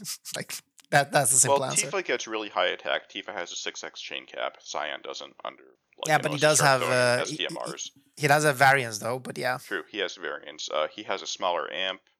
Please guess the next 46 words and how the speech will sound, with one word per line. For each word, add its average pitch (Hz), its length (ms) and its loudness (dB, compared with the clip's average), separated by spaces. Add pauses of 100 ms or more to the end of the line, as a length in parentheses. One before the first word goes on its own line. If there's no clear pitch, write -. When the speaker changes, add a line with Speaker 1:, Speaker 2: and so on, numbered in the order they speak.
(260)
Speaker 2:
Uh, 67 640 -2 (420)
yeah, 98 160 0
it's, 107 160 0
it's 147 140 -4
just 151 180 -4
a 98 40 2
lot 76 200 2
of 69 100 -6
little 67 220 -10
things - 200 -14
that - 140 -10
add - 180 -8
up, - 200 -12
I - 40 -10
Speaker 1:
Yeah. - 100 -8
Speaker 2:
think. - 160 -16 (340)
Speaker 1:
Yeah, 143 100 4
I 156 40 4
mean, 160 160 0
premium 262 340 0
units 269 260 -2
are 240 80 -2
premium 220 340 -4
for 208 140 0
a 196 60 4
reason, 135 320 -2
right? 139 200 -2 (120)
They 147 80 -2
are 180 120 2
premium 180 460 -4
Speaker 2:
Yeah. - 40 -10
Speaker 1:
for 160 160 0
a 143 40 2
reason. 131 320 -8 (680)
Speaker 2:
Uh, 101 180 4
his 107 200 -8
T 131 260 -6
M 123 360 -4
is 90 640 -8 (100)
a 78 60 -6
materia, 92 720 -4
fifty 95 220 -8
percent 85 260 -10
attack, 78 420 -6
forty 87 200 -4
percent, 80 440 -12